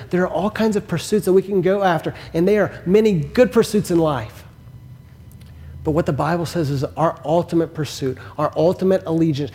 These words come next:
should be given to God.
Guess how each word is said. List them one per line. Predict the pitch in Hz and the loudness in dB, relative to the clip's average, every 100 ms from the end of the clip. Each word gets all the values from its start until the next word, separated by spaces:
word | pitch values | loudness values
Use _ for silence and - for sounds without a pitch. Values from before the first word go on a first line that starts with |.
| - | -14
should | - - 165 | -10 0 2
be | 147 | 4
given | 151 131 156 135 139 123 - - - | 2 4 2 2 -2 -2 -14 -20 -10
to | - 156 147 135 120 - - - - | 0 2 2 0 -4 -18 -20 -20 -12
God. | - 117 107 110 | -4 -2 -4 -8